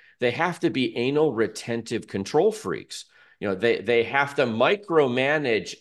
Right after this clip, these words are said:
everything so that there's a repeatability to, I'll call it the, the minutia of each transaction, because that's what's required, that uniformity, that, that repeatability,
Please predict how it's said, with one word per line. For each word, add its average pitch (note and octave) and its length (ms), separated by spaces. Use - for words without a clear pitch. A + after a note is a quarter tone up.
everything B2+ 920
so G#2+ 280
that G#2 420
there's A2 260
a A2 40
repeatability A2 1300
to, F#2+ 420
I'll G2+ 160
call A#2+ 320
it G#2+ 140
the, F#2+ 100
the F#2+ 240
minutia G2 840
of F#2 500
each C3+ 360
transaction, G2 960
because F#2 380
that's D#3 400
what's C3+ 300
required, A2+ 1120
that G2 200
uniformity, A2 1080
that, E2+ 360
that E2 400
repeatability, F2+ 1040